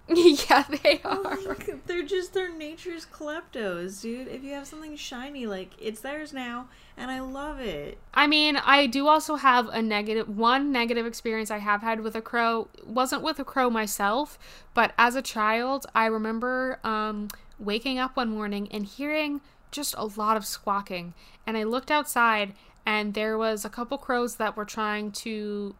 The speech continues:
Speaker 1: essentially kidnap a baby bird from
Speaker 2: <laughs>
Speaker 1: another, uh, bird family. Not crows. There was, like, a different species of bird.
Speaker 2: What the hell?
Speaker 1: Um, and I, I think they eventually got the little baby bird, like, out of the nest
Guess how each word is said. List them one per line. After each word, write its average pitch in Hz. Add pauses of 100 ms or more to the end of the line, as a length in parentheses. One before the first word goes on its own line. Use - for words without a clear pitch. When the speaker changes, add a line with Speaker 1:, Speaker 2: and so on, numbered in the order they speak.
(180)
Speaker 1:
essentially 381
kidnap 294
a 226
baby 226
bird 208
from 208
Speaker 2:
<laughs> -
Speaker 1:
another, 214 (200)
uh, 190 (100)
bird 202
family. 277
Not 269
crows. 202
There 214
was, 208
like, 214
a 208
different 202
species 190
of 175
bird. 180
Speaker 2:
What 403
the 427
hell? 339 (140)
Speaker 1:
Um, 240 (120)
and 233 (380)
I, 233 (100)
I 240
think 285
they 330
eventually 254
got 226
the 240
little 220
baby 208
bird, 208
like, 208
out 220
of 208
the 214
nest 208